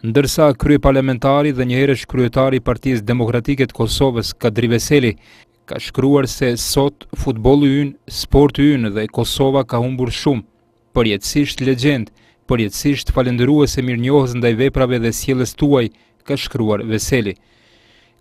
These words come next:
Kryetari i Lidhjes Demokratike të Kosovës, Isa Mustafa, duke ngushëlluar familjen Vokri,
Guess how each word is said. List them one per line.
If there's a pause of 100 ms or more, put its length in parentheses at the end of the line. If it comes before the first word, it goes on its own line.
Kryetari
i
Lidhjes
Demokratike
të
Kosovës,
Isa
Mustafa,
duke
ngushëlluar
familjen
Vokri,